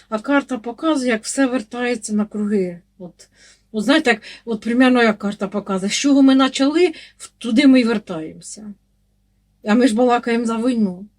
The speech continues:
А ми балакаємо за, там, три года назад. Ми не, не, даже не чотирнадцятий год, а от який там, двадцять другий год. Ми туди вертаємось. Ну, тобто ми цей період беремо по карті, хочемо поняти.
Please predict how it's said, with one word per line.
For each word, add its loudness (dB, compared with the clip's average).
А -4
ми 4
балакаємо 0
за, 4
там, -4
три 0
года 2
назад. -2
Ми -2
не, 4
не, 4
даже 6
не 4
чотирнадцятий 0
год, -2
а 0
от 0
який -2
там, -10
двадцять -4
другий 0
год. -14
Ми 4
туди 2
вертаємось. -4
Ну, -4
тобто 2
ми 6
цей 4
період 2
беремо 2
по -6
карті, -4
хочемо -4
поняти. -4